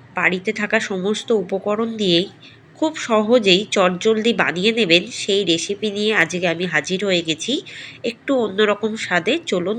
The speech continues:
দেখে নেওয়া যাক রেসিপিটি। প্রথমে আমি এক কিলো বড় বড় করে আর মাছ নিয়ে নিয়েছি। তার মধ্যে দিয়ে দেবো এক চামচ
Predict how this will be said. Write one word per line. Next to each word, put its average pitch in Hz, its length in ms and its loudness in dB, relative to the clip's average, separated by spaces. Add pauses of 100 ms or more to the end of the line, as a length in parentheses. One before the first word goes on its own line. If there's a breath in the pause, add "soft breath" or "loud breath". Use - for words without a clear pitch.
দেখে 170 220 -2
নেওয়া 190 200 0
যাক 277 160 -2 (100)
রেসিপিটি। 143 540 -4 (1500)
প্রথমে 226 380 4 (500 loud breath)
আমি 175 200 0 (800 loud breath)
এক 208 80 -4 (100)
কিলো 220 240 6 (320)
বড় 180 140 6 (100)
বড় 202 140 6 (100)
করে 214 160 2 (220)
আর 180 80 6 (100)
মাছ 262 180 4 (200)
নিয়ে 147 240 2
নিয়েছি। 143 320 -6 (120)
তার 180 220 6
মধ্যে 202 300 0
দিয়ে 180 240 2
দেবো 180 280 -2 (280)
এক 180 80 -6 (120)
চামচ 185 300 -2